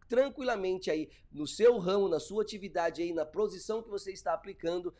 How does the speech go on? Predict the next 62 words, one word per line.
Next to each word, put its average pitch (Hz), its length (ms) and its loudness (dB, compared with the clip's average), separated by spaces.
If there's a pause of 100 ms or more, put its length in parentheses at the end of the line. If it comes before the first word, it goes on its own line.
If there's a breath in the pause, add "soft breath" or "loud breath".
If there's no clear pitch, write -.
(240 soft breath)
que, 165 120 -6
na 160 100 -4
posição 170 420 -8
que 170 40 -20
você 170 200 -10
está 156 240 -2
candidatando, 175 680 -2 (220 soft breath)
pra 160 140 -4
que 160 80 -20
você 156 180 -12
se 160 140 -14
saia 147 280 -4
bem 143 160 -4
na 143 120 -2
entrevista. 135 360 -10
Só 285 380 4
esse 254 380 0
bônus 190 420 0
já 180 80 0
valeria 165 400 -2
cento 156 240 -6
e - 20 -6
noventa 151 300 -2
e 143 60 -6
sete 143 280 -4
reais. 120 240 -4 (240 soft breath)
E 208 60 -10
sem 254 160 -10
falar 214 260 0
nos 165 200 -4
outros, 175 340 0
como 160 180 -6
inglês 165 220 -6
pra 147 140 -6
viagens, 165 640 -2 (200 soft breath)
como 165 220 -8
what's 160 260 0
the 139 60 -10
difference, 175 560 -2 (160 soft breath)
como 226 180 2
palavrinhas 208 520 6
como 190 200 0
qual 247 140 2
que 233 60 2
é - 20 6
a 208 40 -2
diferença 226 520 2
do 208 160 -6
land 196 420 4
e 190 80 -6
do 170 120 -4
borrow, 160 420 6
qual 202 160 -4
que 208 80 -6
é - 20 -6
a 196 40 -8
diferença 202 480 -6
do 185 120 -16
between 175 540 -2
e 165 60 -8
do 175 180 -2
among. 160 400 2